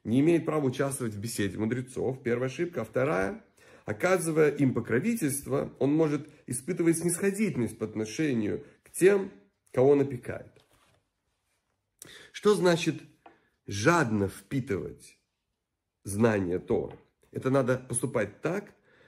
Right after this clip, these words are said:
подобно тому, как измученный зноем путник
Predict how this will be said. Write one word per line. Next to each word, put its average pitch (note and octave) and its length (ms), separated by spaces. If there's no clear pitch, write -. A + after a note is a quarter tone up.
подобно C#3+ 360
тому, D3+ 380
как C#3 320
измученный D#3 640
зноем D#3 680
путник D3 600